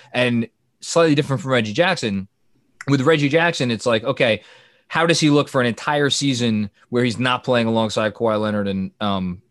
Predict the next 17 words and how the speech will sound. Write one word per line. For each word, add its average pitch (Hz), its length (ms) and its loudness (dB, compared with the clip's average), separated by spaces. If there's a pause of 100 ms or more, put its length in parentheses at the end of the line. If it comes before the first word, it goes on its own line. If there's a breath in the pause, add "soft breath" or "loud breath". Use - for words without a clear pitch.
(160)
and 107 160 -4
Paul 104 200 -2
George? 123 400 2
With 113 180 -8
Cam 127 260 0
Payne 165 300 0
is, 110 220 -2
how 127 140 -6
does 123 120 -4
he 127 60 -4
look 120 200 0
playing 107 200 -2
starters 147 460 0
minutes 110 280 -2
against 113 420 -4
other 101 200 -6
starters, - 520 -10